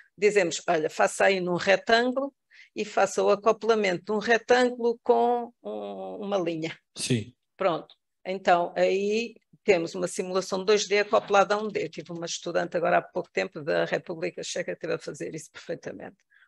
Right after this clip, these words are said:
Speaker 1: Portanto, dois D, um D. E ela depois ia generalizar a três D.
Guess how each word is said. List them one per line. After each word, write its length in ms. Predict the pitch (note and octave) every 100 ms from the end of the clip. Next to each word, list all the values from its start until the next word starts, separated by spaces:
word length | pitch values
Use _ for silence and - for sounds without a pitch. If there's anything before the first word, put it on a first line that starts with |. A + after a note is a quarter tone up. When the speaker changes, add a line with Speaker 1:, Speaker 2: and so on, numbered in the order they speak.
| _
Speaker 1:
Portanto, 280 | - D#3 D3+
dois 300 | F3+ G3+ G3
D, 260 | F#3+ G#3 G3+
um 140 | F#3
D. 240 | D#3 - - _ -
E 40 |
ela 160 | D#3+ D#3+
depois 260 | - F3
ia 120 | F#3
generalizar 800 | F3+ F#3+ F#3 F#3+ F#3+ F#3+ F#3+ F#3
a 60 | F#3
três 300 | G3+ G3 F#3+
D. 220 | F3 E3+